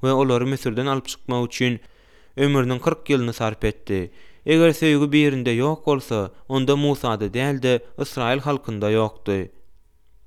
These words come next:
Hakykat ine şunda jemlenendi. Köplençi adaýlarda kimdir birini söýgüniň ýoklugynda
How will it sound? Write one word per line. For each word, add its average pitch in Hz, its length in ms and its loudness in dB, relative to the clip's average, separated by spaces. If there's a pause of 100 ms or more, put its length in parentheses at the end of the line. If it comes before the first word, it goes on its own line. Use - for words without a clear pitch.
(500)
Hakykat 135 580 0 (200)
ine 147 220 2
şunda 123 320 0
jemlenendi. 104 800 -2 (480)
Köplençi 151 480 0
adaýlarda 120 680 0 (160)
kimdir 156 360 2
birini 135 300 2
söýgüniň 131 580 0
ýoklugynda 127 520 0